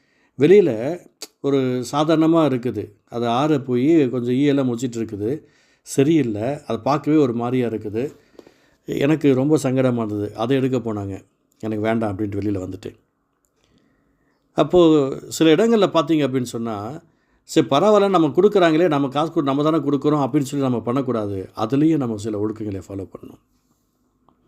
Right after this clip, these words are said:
அந்த ஓனர்கிட்ட கூப்பிட்டு சொன்னேன், "உனக்கு தேவை காசு தானே, நீ நல்லா இருக்குன்னு ஆசைப்பட்டு இந்த மாதிரி ஆட்களுக்கு உதவி செஞ்சாதான்" அப்படின்னு சொல்லிட்டு வேற ஹோட்டலுக்கு போயிட்டு நல்லா ஃபர்ஸ்ட் கிளாஸா அவங்களுக்கு ஆர்டர் பண்ணி அவங்களுக்கு கையில கொடுத்துட்டு வந்தேன்.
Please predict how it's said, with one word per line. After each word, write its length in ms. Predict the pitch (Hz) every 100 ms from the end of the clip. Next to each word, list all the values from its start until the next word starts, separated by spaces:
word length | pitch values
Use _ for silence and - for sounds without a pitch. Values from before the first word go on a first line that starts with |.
| _ - _ _ _ _ _
அந்த 180 | 98
ஓனர்கிட்ட 340 | 98 123 135 110
கூப்பிட்டு 280 | 104 117 110
சொன்னேன், 460 | - 98 92 95 _ _ _ _ _ _ _ _ _ _
"உனக்கு 280 | 92 107 104
தேவை 280 | 123 156
காசு 320 | 151 123 127 -
தானே, 400 | 120 104 87 - _ _ _ _ -
நீ 140 | 110
நல்லா 220 | 101 110
இருக்குன்னு 280 | 151 160 160
ஆசைப்பட்டு 320 | 139 139 147 123
இந்த 140 | 127
மாதிரி 260 | 143 127 131
ஆட்களுக்கு 80 |
உதவி 220 | 113 127 143
செஞ்சாதான்" 680 | 131 117 110 98 104 90 _ _ _ -
அப்படின்னு 260 | 104 123
சொல்லிட்டு 600 | 107 101 101 101 117 95 _ _ _ _ _ _
வேற 240 | 117 135
ஹோட்டலுக்கு 420 | 123 120 117 110 107
போயிட்டு 400 | 101 101 95 90 _ _
நல்லா 580 | 110 113 120 104 104 110 _
ஃபர்ஸ்ட் 280 | - 107 -
கிளாஸா 200 | 123 104
அவங்களுக்கு 380 | 117 107 101 101
ஆர்டர் 160 | 101 104
பண்ணி 160 | 101
அவங்களுக்கு 300 | 95 90 -
கையில 140 | - 101
கொடுத்துட்டு 320 | - - -
வந்தேன். 240 | - -